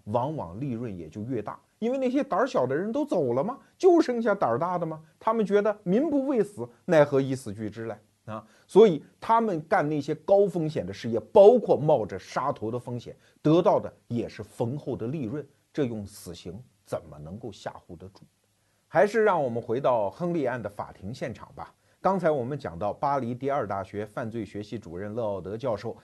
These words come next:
在现场作为证人出现啊，他就汤汤汤汤汤给大家讲了我刚才讲的那番道理，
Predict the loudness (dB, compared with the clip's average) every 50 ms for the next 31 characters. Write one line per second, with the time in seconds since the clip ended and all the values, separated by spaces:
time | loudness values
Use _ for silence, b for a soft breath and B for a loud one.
0 | B B B -4 -4 -2 -2 -4 -4 -6 -8 -6 -4 -2 -2 0 -2 0 0 0
1 | 0 0 0 -4 -6 -6 -6 -6 -6 -4 -4 -6 -8 -8 -12 -14 -14 -14 _ b
2 | b b b b b b b -2 -2 -2 -2 -4 -6 -8 -10 -8 -6 -6 -6 -4
3 | -6 -6 -6 -6 -6 -6 -6 -6 -8 -8 -10 -10 -10 -8 -8 -6 -6 -6 -6 -8
4 | -8 -8 -10 -10 -8 -8 -8 -8 -8 -8 -8 -6 -6 -6 -6 -6 -6 -8 -10 -12
5 | -16 -16 -14 -14 -14 -12 -12 -12 -8 -6 -6 -6 -6 -8 -12